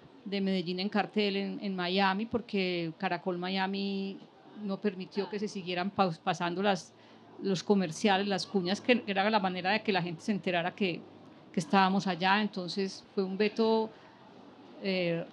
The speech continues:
radical, supuestamente hecho por periodistas de avanzada, y, <laughs> y como por proteger el nombre del país y cosas de esas,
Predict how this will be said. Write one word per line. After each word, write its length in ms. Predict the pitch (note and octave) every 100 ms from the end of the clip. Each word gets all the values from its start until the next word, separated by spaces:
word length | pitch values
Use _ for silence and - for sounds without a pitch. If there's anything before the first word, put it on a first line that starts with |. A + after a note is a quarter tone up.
| - -
radical, 640 | F#3+ G3 F#3+ - F#3+ A3
supuestamente 720 | A3+ - G3 F3+ G3+ G3+ G#3+ G#3
hecho 220 | G3+ G#3
por 200 | G3+ F3+
periodistas 540 | - F3+ F3 E3+ G#3+ G3+
de 60 |
avanzada, 640 | F#3+ E3 E3 - G#3 A#3 A#3+ - - - - - - - -
y, 560 | G3+ G3 F#3 F3+ F3 F3 F3 D#3+ -
<laughs> 1080 | B3 - A#3+ - - D4 C4+ B3 G#3+ - -
y 100 | A3+
como 260 | A3 G#3+ G#3
por 200 | A#3 A3
proteger 960 | - B3+ A3+ A3+ A3 D#3+ A#3 C4+ C#4 B3
el 260 | A#3 G#3+
nombre 420 | G3+ G#3+ A3 A3+
del 200 | A3+ G3+
país 600 | F#3+ F#3 F3+ A3 A3+ G3 G3+
y 40 |
cosas 400 | - F#3+ G#3 G3+
de 160 | G#3 G3
esas, 320 | G#3+ G#3+